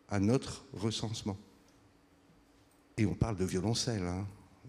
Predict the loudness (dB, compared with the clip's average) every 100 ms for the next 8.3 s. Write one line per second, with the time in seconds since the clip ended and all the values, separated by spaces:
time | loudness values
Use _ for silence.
0 | -20 -12 -10 -6 -4 -4 -6 -4 -4 -2
1 | -4 -2 -2 -2 -2 -2 -2 -2 0 -2
2 | -4 -6 -10 -12 -18 -20 -20 -20 -20 -20
3 | -20 -20 -20 -20 -20 -20 -20 -20 -20 -20
4 | -20 -20 -20 -20 -20 -20 -20 -20 -20 -20
5 | -20 -20 -20 _ _ 0 4 6 6 4
6 | 4 4 4 4 2 2 0 0 0 0
7 | 0 0 2 2 2 2 0 2 2 2
8 | -2 -2